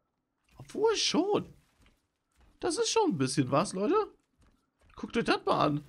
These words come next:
<laughs> Alter, das ist einfach crazy. Das ist wirklich crazy. Oh mein Gott, ich kann nicht erwarten, den wie ich offiziell zu zähmen und damit ein bisschen Scheiße zu bauen. Guckt euch das an. Da fällt doch einfach alles runter.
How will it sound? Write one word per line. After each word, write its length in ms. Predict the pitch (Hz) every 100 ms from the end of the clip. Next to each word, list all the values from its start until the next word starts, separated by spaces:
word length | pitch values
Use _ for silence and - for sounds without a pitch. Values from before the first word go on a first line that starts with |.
| - _ _ _
<laughs> 320 | _ _ _
Alter, 440 | 143 - - 160 147
das 220 | 131 120
ist 140 | 113
einfach 300 | 117 123 135
crazy. 420 | - 139 139 139 - 151 214 208 180
Das 240 | 123 139 135
ist 100 | 123
wirklich 220 | 120 117
crazy. 400 | 120 113 107 107
Oh 100 | 113
mein 220 | 113 107
Gott, 180 | 104 110
ich 80 | -
kann 160 | 120
nicht 120 | 107 110
erwarten, 540 | 101 107 120 135 117
den 280 | 113 107 110
wie 100 | -
ich 140 | -
offiziell 380 | 107 110 - 104
zu 120 | 120
zähmen 380 | - 113 110 127 156 - _
und 140 | - 113
damit 200 | 110 -
ein 60 |
bisschen 240 | 107 113 104
Scheiße 300 | 113 107 101
zu 100 | -
bauen. 180 | 110
Guckt 220 | - 208 294
euch 80 |
das 140 | 127 131
an. 200 | 202 160
Da 100 | 135
fällt 200 | 254 160
doch 80 | 151
einfach 200 | 156 -
alles 220 | 135 143
runter. 400 | 302 254 139